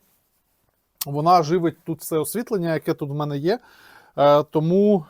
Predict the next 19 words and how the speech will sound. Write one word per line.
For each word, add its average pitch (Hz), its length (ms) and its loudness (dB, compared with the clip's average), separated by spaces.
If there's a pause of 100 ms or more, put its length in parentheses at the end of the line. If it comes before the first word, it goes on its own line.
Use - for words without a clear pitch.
е, 143 280 0
дуже 165 320 0
хороша, 208 360 0
двадцятиваточка, 185 920 0
є 165 240 0
в 156 60 -2
ній 139 320 -8
свої 151 320 -4
двадцять 143 380 0
ватт. 214 320 4 (640)
Е, 139 500 2 (1160)
один 175 420 0 (800)
і 170 380 0
дев'ять, 151 720 4 (380)
тобто 151 300 -6
один, 170 400 0
точніше, 156 380 -8
нуль 165 180 -4
дев'ять, 131 500 -8